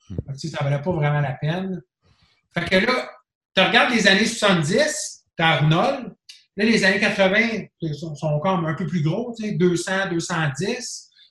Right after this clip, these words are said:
Speaker 2: Après, les années, euh, deux mille, là, ils sont rendus deux trente, deux quarante. Puis là, tu tombes en deux mille dix, deux mille dix-neuf,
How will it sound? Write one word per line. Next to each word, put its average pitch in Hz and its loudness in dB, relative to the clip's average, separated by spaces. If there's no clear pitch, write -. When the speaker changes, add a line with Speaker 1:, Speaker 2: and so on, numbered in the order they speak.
Speaker 2:
Après, 208 -2
les 180 2
années, 170 2
euh, 147 0
deux 175 4
mille, 220 0
là, 196 -2
ils 208 -2
sont 190 0
rendus 170 2
deux 185 2
trente, 202 -2
deux 175 -2
quarante. 180 0
Puis 202 0
là, 220 2
tu 214 -8
tombes 220 2
en 180 4
deux 196 2
mille 175 2
dix, 185 0
deux 170 2
mille 170 2
dix-neuf, 185 0